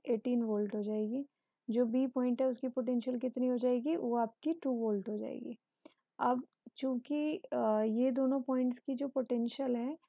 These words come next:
वो इनमें से कोई भी ज़ीरो वोल्ट नहीं है, ठीक है। तो जो पोटेंशियल डिफरेंस है यानी कि जिस, जिस हिसाब से करंट यहाँ पे फ्लो करेगा through this resistance, that will be, अ, according to the difference of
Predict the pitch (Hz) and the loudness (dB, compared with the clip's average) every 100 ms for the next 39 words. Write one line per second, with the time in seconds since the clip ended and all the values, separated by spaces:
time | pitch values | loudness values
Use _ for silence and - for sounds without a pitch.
0 | _ _ - 220 247 277 285 - 254 247 | _ _ -8 -2 2 2 2 2 2 4
1 | 254 285 269 269 247 285 233 226 233 247 | 2 -2 0 0 4 4 6 8 8 8
2 | 240 220 214 214 208 226 240 247 277 - | 8 4 2 -2 -2 -4 -6 -4 -4 -4
3 | - - _ - 277 285 311 311 277 269 | -16 -20 _ 4 6 8 4 2 2 2
4 | 247 285 285 254 247 262 254 254 240 240 | 2 4 4 4 4 2 4 2 2 0
5 | 254 294 277 214 262 262 - - 202 254 | 0 -2 -4 -2 -2 -2 -8 -10 -2 0
6 | 254 269 247 240 247 - 269 247 240 240 | 0 -2 2 2 0 -2 -2 0 2 2
7 | 247 247 226 262 247 240 233 233 226 226 | 2 0 0 -2 -2 0 0 0 2 4
8 | 254 254 - 247 226 254 247 220 202 233 | 2 0 0 0 2 0 0 0 0 -2
9 | 214 254 226 196 - - - _ 220 233 | -2 0 0 -2 -10 -20 -20 _ 0 2
10 | 233 262 247 254 392 480 _ _ _ _ | 2 2 2 0 -2 -6 _ _ _ _
11 | 247 240 233 - 226 220 254 254 254 247 | -6 -2 -2 -2 -2 2 4 4 0 0
12 | 311 269 254 254 254 247 269 | 0 2 2 2 2 2 0